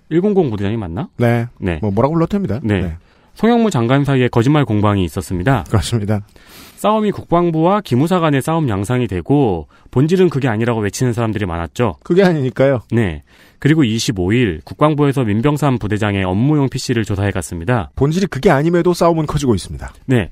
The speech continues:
Speaker 1: 또한 군 검 합동수사관은 조현천 전 기무사령관과 한민구 전 국방부 장관의 소환 일정을 검토하는 등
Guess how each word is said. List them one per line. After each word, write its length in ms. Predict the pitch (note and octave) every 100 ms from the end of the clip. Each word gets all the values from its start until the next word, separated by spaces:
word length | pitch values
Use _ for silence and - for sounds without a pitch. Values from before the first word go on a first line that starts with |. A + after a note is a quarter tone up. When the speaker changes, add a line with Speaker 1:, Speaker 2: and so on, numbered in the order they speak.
| -
Speaker 1:
또한 320 | F#3 G3+ F#3
군 380 | - B2 C#3+ D3
검 220 | G#2 G#2
합동수사관은 960 | A#2 - G2 F#2 E3 C3+ A2 C#3+ B2 D#2+ - - -
조현천 440 | B2+ D#3 F3 E3+
전 220 | C#3 A#2+ G#2+
기무사령관과 680 | A#2 A#2+ A#2 G#2+ G2 A2+
한민구 440 | C3+ G3+ G#3 F#3 D3
전 180 | A2
국방부 400 | G2+ - C#3 C#3
장관의 340 | B2 A2 G#2 G2+
소환 300 | E3 F3 F3
일정을 380 | F#3 E3+ D3 B2+
검토하는 600 | F2+ F#2 A2 G#2 G2+ F#2
등 260 | B2+ F#2+